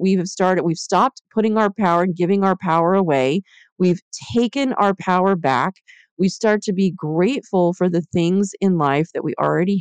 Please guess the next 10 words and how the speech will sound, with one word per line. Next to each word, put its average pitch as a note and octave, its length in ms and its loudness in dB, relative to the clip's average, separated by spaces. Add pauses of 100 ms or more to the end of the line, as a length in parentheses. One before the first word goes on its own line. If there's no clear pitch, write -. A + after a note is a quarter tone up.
have. F3 400 0
And D#3 160 -6
guess F3+ 320 -2
what? F#3 320 0 (460)
You're E3 160 0
gonna F#3 280 2
naturally E3+ 1000 0
start - 540 -2
to F#3 120 -4
be C3 380 -4